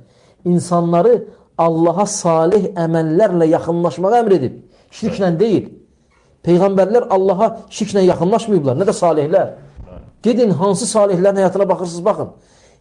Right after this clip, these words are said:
Heç biri, hətta onlar razı olublar ki, mələklər onların ibadətini görməsinlər. Bəzi sələflərdən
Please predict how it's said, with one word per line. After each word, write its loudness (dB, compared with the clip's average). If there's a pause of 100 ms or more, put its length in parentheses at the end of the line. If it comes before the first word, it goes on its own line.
Heç -2
biri, 2 (800)
hətta 2
onlar 2
razı 2
olublar 2
ki, -4
mələklər 2
onların 2
ibadətini 2
görməsinlər. 0
Bəzi 0
sələflərdən 2